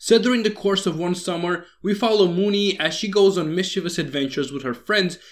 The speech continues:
and bonds with her rebel of a mother. This movie is so fantastically acted. Brooklyn Prince, Bria Venante, Willem Dafoe are just fantastic here. There isn't that much story here,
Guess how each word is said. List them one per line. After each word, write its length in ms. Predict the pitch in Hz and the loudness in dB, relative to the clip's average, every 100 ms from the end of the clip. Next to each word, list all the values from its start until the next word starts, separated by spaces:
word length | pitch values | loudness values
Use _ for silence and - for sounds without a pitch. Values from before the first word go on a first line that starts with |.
| - | -6
and 220 | 170 180 | -2 0
bonds 340 | 143 196 208 196 | 2 2 2 0
with 120 | 190 | 0
her 140 | 185 | 0
rebel 380 | 160 151 147 147 131 | -2 -2 0 -2 -2
of 120 | 117 | -4
a 80 | 120 | -2
mother. 440 | 143 151 101 - - _ - | 0 -2 -4 -10 -18 _ -2
This 160 | 233 | 2
movie 300 | 240 254 240 | 2 2 2
is 80 | 233 | 2
so 120 | 233 | 2
fantastically 800 | 226 220 185 185 190 208 202 202 - | 0 0 0 -2 -2 -6 -4 -4 0
acted. 520 | 165 170 190 180 - - | -2 2 0 0 -4 -10
Brooklyn 460 | - 190 196 196 185 | 0 2 4 2 0
Prince, 400 | - 165 170 - _ _ | -2 -4 -4 -8 _ _
Bria 380 | 123 165 196 180 | 2 6 6 4
Venante, 680 | 170 165 160 151 165 156 156 _ - | 0 -2 -2 -2 -2 -2 -4 _ 2
Willem 260 | 185 226 | 4 4
Dafoe 480 | 202 202 180 175 165 | 2 0 -2 -2 -2
are 120 | 147 127 | -2 0
just 240 | 143 143 | 0 -2
fantastic 640 | 139 117 - 127 - 117 | -4 -4 -4 -4 -6 -14
here. 280 | - 104 101 _ - | -10 -10 -12 _ 2
There 120 | 208 | 4
isn't 280 | 262 269 226 | 4 2 2
that 160 | 214 | 2
much 200 | 202 196 | 2 0
story 340 | - 190 185 190 | 0 0 2 2
here, 340 | 196 196 190 | 2 2 0